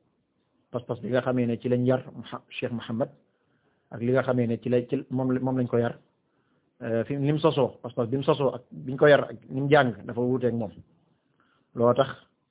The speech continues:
loolu moo def jeexital ci moom. Mu ne nag mënut a ñàkk ma génn ci biir bi, euh,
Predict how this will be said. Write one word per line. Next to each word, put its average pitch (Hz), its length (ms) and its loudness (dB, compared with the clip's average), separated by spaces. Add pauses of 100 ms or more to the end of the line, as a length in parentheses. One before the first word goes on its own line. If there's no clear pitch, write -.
(160)
loolu 127 200 4
moo 131 100 2
def 113 160 2
jeexital 120 420 0
ci - 80 -12
moom. 127 180 -2 (800)
Mu - 80 -10
ne 110 80 -4
nag 123 180 -4
mënut 117 180 -2
a 113 40 -2
ñàkk 113 220 -4
ma 110 140 -6
génn 107 260 -4
ci 104 100 -10
biir 104 260 -4
bi, 110 240 -6 (1080)
euh, 113 560 2